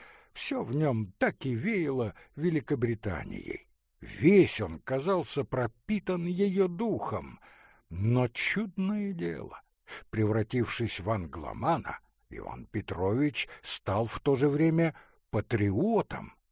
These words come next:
По крайней мере, он называл себя патриотом, хотя Россию знал плохо, не придерживался ни одной русской привычки и по-русски изъяснялся странно.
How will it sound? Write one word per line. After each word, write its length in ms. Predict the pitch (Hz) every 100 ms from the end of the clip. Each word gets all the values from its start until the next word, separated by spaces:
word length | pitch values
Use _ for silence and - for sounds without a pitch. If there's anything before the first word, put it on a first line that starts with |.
| _ -
По 100 | 98
крайней 540 | - 113 113 120 123
мере, 320 | 127 147 143
он 240 | 151 165 175
называл 500 | 180 247 247 196 -
себя 380 | - 120 123
патриотом, 800 | - 127 120 131 185 220 226 202 - - - -
хотя 320 | 202 175 185
Россию 480 | 185 - 214 190 160
знал 340 | 175 165 151
плохо, 640 | - 151 127 120 113 - - - -
не 300 | 151 143 135
придерживался 920 | 143 143 170 127 131 147 147 - 160
ни 140 | 170
одной 460 | 180 160 120 127 110
русской 480 | 123 113 - 123 110
привычки 800 | 131 147 180 160 - - - - - - - -
и 100 | 80
по-русски 840 | - 107 180 240 - - 143 123
изъяснялся 920 | 110 101 143 - 170 196 180 - 190
странно. 720 | 180 - 214 190 110 - -